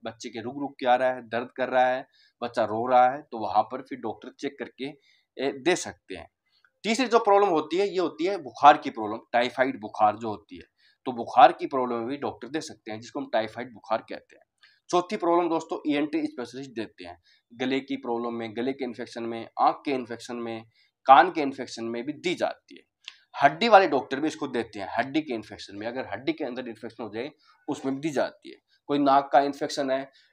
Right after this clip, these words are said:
या कोई खांसी जुकाम है बच्चे के, अगर बैक्टीरिया के कारण खांसी जुकाम है तो वहाँ भी डॉक्टर दे सकते हैं। इसके साथ साथ दोस्तों स्किन स्पेशलिस्ट डॉक्टर भी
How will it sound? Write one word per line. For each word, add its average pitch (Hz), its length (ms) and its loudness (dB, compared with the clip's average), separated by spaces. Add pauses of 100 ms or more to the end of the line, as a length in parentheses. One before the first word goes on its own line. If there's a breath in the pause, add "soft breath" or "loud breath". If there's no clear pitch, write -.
या 156 120 4
कोई 170 240 -2
खांसी 123 360 -2
जुकाम 123 440 6
है 104 80 -4
बच्चे - 320 -14
के, - 140 -20 (400 soft breath)
अगर 131 220 -2
बैक्टीरिया 127 420 -2
के 113 60 -6
कारण 120 200 0
खांसी 117 280 -8
जुकाम 113 300 -4
है 143 60 -6
तो 131 120 -8
वहाँ 107 300 -2
भी 139 120 -8
डॉक्टर 107 300 -8
दे 131 160 -4
सकते - 360 -16
हैं। 71 120 -16 (500 loud breath)
इसके 175 220 0
साथ 196 140 10
साथ 208 140 10
दोस्तों 202 320 2 (100)
स्किन 196 440 -2
स्पेशलिस्ट 156 560 -6
डॉक्टर 135 300 -2
भी 143 220 -2